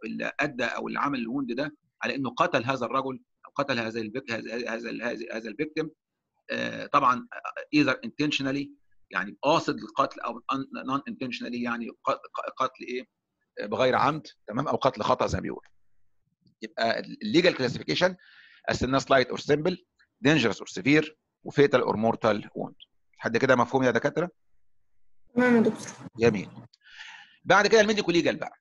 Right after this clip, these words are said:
Speaker 1: الميديكو ليجال بقى قسمناه على اساس الايتيولوجي والباثولوجي. الايتيولوجي، لا، الايتيولوجي اللي هو الويبون، مين اللي عمل ال-، او ال-، او ال-، او الفورس اللي ادت لهذا الجرح.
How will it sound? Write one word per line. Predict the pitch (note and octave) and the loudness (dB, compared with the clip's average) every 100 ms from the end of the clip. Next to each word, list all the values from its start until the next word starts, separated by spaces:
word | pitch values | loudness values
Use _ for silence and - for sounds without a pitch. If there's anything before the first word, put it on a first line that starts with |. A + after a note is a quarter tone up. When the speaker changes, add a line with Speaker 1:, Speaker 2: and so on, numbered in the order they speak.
| _ | _
Speaker 1:
الميديكو | F3+ A3+ G#3+ | 2 2 2
ليجال | A#3+ G3+ | 2 2
بقى | G#3+ A#3 A3 A3 | 4 4 0 -2
قسمناه | D3 - D#3+ F3 | -6 -6 -6 -4
على | E3 D3+ C#3+ | 0 0 0
اساس | C#3+ E3+ | -4 -4
الايتيولوجي | D3+ B2 D#3+ G3+ F#3 | -6 -2 0 2 4
والباثولوجي. | F#3+ D3 C#3 A2 F2+ - - _ _ _ _ _ _ | 4 2 0 -2 -4 -10 -16 _ _ _ _ _ _
الايتيولوجي، | B2+ A2+ C3 D#3+ D#3 G#3+ - _ | -12 -4 2 2 2 -2 -8 _
لا، | A2+ | -6
الايتيولوجي | G#2+ A#2 C#3 E3+ | -6 -4 0 2
اللي | D#3 | 4
هو | F3 | 2
الويبون، | F#3 G#3 A#2+ A2+ - - | 2 0 -2 -8 -14 -6
مين | D3 | -2
اللي | A#2+ | 0
عمل | C3+ C3 | 0 -2
ال-، | A#2 G#2+ G#2+ G#2 | -4 -8 -12 -6
او | A2+ | -4
ال-، | A2 | -2
او | A2+ A2+ | -2 -2
ال-، | - | 0
او | A2+ | 0
الفورس | A2+ - G3 G#3 - - - _ _ _ _ A#2 | -2 0 0 0 -2 -12 -20 _ _ _ _ -6
اللي | A2 B2+ E3+ | 0 2 2
ادت | D3+ D3 A#2 | 2 0 2
لهذا | C#3+ C#3 | 2 2
الجرح. | A#2+ A2 F#2+ - | 2 0 -2 -4